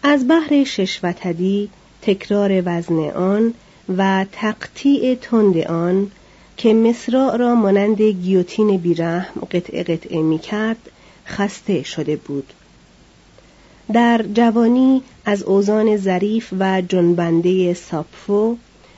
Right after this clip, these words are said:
آلکایوس، آرخیلوخوس و آناکرئون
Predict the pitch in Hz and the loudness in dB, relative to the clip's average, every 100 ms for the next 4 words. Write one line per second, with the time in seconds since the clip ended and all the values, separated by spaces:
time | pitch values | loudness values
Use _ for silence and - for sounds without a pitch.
0 | - 185 180 175 - 160 165 202 233 233 | -6 0 0 0 -2 0 0 0 -2 -6
1 | - - _ - _ 190 185 - 196 175 | -14 -20 _ -20 _ -2 -2 -2 -2 0
2 | 180 - 240 254 - - 190 196 196 185 | -2 -4 -4 -4 -6 -8 -2 0 0 -2
3 | 185 175 160 - 180 170 220 240 254 | -2 0 0 -4 -4 -2 0 0 0